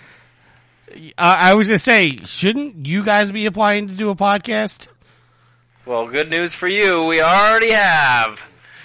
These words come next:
Speaker 2: The Good, the Bad, and the Microtransactions is coming to you from the great
Speaker 1: Oh,
Speaker 2: makers of
Speaker 1: horrible
Speaker 2: the
Speaker 1: name.
Speaker 2: Press X to Win podcast.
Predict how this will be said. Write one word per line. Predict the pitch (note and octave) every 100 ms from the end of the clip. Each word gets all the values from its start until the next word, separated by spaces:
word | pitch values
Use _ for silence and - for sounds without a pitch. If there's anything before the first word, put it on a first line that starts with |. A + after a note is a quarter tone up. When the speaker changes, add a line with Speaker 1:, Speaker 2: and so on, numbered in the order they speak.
| - - - - - - - - -
Speaker 2:
The | D3+ D3+ D3 C#3+ - _ _ - _ -
Good, | D4+ F4 F#4 F4+
the | D4+
Bad, | A3+ C#4+ D4 D4 C#4+
and | C4+ A3+
the | A3
Microtransactions | A3+ A3+ G#3 F#3 - F3 D3 C3 B2 B2 - C#3 C3
is | A#2
coming | - D#3 D#3 C#3+
to | -
you | D#3 D3 C#3+ C3+ - - -
from | F3 F#3+
the | F#3
great | D#3+ G3 A3+
Speaker 1:
Oh, | F#3+
Speaker 2:
makers | G#3 G#3 G3+ F3 -
of | G2
Speaker 1:
horrible | D#3+ - D#3+
Speaker 2:
the | -
Speaker 1:
name. | -
Speaker 2:
Press | G3+ G#3 - -
X | E3+ -
to | F#3
Win | D#3 E3 D#3+ D3
podcast. | D#3+ C#3+ C#3 D#3 D3 D3 D#3+ -